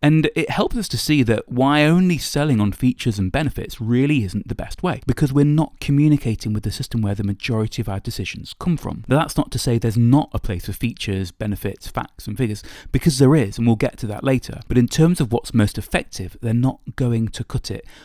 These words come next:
when we have to appeal to the more unconscious and emotional way of thinking. So you may have heard the saying that we make decisions emotionally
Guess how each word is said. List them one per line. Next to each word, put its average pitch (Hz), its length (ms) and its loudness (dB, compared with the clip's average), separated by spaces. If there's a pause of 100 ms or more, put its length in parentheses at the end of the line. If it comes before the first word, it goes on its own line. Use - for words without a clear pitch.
(120)
when 104 140 -4
we 107 80 0
have - 320 -6
to 113 240 0
appeal 104 640 -4
to 107 220 -4
the 107 80 0
more 110 260 2
unconscious 120 600 0
and 98 80 -6
emotional 101 500 -2
way 92 280 -8 (380)
of 95 340 -6
thinking. 98 560 -6 (160)
So - 260 2 (140)
you 131 140 4
may 151 160 6
have 135 140 2
heard 110 180 2
the 107 60 -4
saying 101 500 -2
that - 180 -8
we 113 160 2
make 107 300 2
decisions 104 520 -4
emotionally 98 680 -2